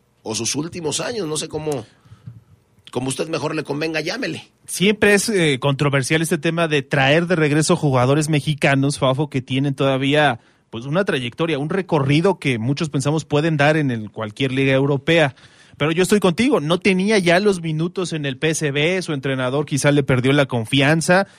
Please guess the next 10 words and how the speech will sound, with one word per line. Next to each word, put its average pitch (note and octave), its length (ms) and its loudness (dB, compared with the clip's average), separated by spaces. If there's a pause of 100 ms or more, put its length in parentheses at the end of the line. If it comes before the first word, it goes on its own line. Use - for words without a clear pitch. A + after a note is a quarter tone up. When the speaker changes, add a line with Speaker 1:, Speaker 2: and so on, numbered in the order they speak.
(240)
Speaker 2:
y F3+ 340 -4
podría C#3+ 520 2
regresar D#3+ 440 0
por C#3+ 180 0
este D3+ 220 -2
tema. F3+ 520 -4
El C3 380 -6
tener E3 580 0
minutos, D#3+ 960 -2
acción, F3 760 2